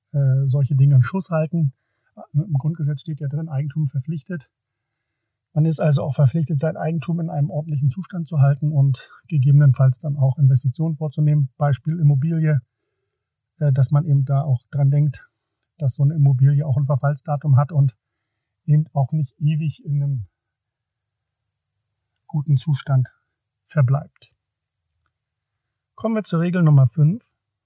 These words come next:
Regel Nummer fünf, <clears throat> ähm, besagt, dass man sich zu jedem Zeitpunkt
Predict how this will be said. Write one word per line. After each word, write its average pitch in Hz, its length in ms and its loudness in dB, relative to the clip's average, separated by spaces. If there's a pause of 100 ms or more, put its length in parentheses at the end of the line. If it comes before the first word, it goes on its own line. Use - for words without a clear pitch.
(2750)
Regel 185 220 2
Nummer 175 180 2
fünf, 220 340 -4 (460)
<clears throat> - 440 0
ähm, 170 540 -4 (480)
besagt, 156 520 -4
dass 175 160 -12
man 160 140 -6
sich 151 160 -10
zu 160 160 -6
jedem 202 400 -2
Zeitpunkt 165 800 -6